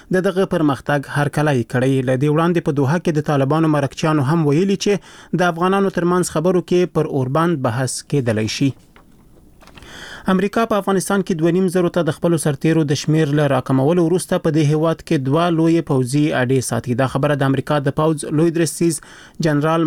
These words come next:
مارک میلي پرون د بروکینګز تحقیقاتي انسټیټیوټ لخوا په یوه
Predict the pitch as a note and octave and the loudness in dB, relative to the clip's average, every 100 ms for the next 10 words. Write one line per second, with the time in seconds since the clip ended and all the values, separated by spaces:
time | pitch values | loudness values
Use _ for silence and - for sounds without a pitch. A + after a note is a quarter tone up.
0 | D3+ D#3 D3+ E3 E3 E3 D#3 D#3+ D#3 D#3+ | 0 -2 0 0 2 0 0 2 2 2
1 | C#3+ D#3+ D#3+ E3+ E3+ E3 - C#3+ - D#3+ | 2 0 0 2 2 0 -2 -4 -4 -2
2 | D3 D3 E3+ D#3+ - D#3 D#3+ D#3+ C#3 D#3+ | -2 0 0 0 -2 -4 -2 0 0 -2
3 | D#3+ E3 D#3 D3+ | 0 0 2 2